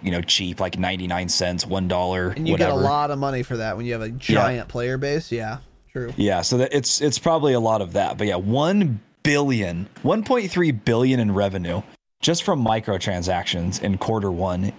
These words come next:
Speaker 1: Insane.
Speaker 2: Mm-hmm. Mm-hmm. Again, quarter one. It's fucking three months. One point three billion dollars.
Speaker 1: Fucking crazy, dude.
Speaker 2: In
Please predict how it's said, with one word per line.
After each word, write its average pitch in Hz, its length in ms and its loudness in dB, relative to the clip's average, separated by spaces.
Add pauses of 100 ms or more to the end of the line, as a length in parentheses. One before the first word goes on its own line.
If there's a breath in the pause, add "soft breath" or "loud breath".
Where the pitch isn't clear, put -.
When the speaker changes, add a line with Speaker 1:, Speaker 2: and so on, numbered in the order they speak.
Speaker 1:
Insane. 156 1080 0
Speaker 2:
Mm-hmm. 175 1000 -4
Mm-hmm. 170 360 -2 (1300)
Again, 190 340 -2
quarter 220 280 2
one. 190 320 0 (760)
It's 143 120 -6
fucking 196 300 0
three 165 220 0
months. 147 340 -6 (960 soft breath)
One 185 180 0
point 226 200 -2
three 196 160 0
billion 151 440 0
dollars. 123 400 -4 (800)
Speaker 1:
Fucking 92 340 -4
crazy, 78 400 -4
dude. 80 200 0
Speaker 2:
In 262 100 -2